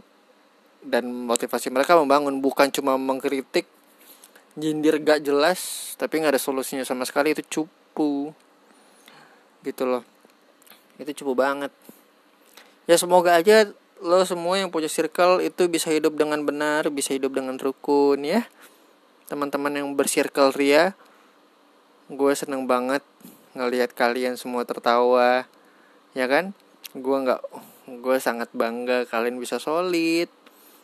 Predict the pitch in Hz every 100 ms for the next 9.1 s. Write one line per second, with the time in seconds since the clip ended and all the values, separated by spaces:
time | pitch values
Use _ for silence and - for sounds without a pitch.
0 | - 139 127 127 127 127 120 131 139 165
1 | 175 185 170 160 151 165 165 160 156 151
2 | 156 156 - _ _ _ _ _ _ _
3 | _ _ _ _ _ _ _ - 143 139
4 | 120 127 123 120 107 104 123 151 180 147
5 | 143 143 151 - - - - - _ -
6 | 120 110 113 120 131 139 135 131 127 143
7 | 190 - - - _ _ _ _ _ _
8 | _ _ - - 123 120 131 147 147 151